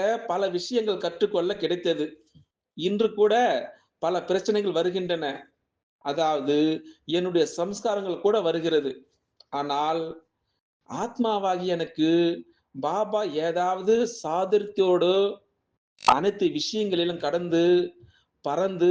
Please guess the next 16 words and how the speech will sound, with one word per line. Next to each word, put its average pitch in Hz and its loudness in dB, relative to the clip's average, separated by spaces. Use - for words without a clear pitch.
சேவைக்காக 175 -2
நிமித்தமா 170 -4
ஆக்கி 151 -4
விடுகின்றார். 135 0
அந்த 196 -4
மாதிரி 196 0
நேரங்களில் 190 0
பாபா 185 0
சக்திசாலி 175 -2
திருஷ்டி 165 -6
கொடுத்து 156 0
எனக்குள் 170 0
சக்தி 160 -4
நிறுத்தி 175 0
விடுகின்றார். 143 0
இது 247 0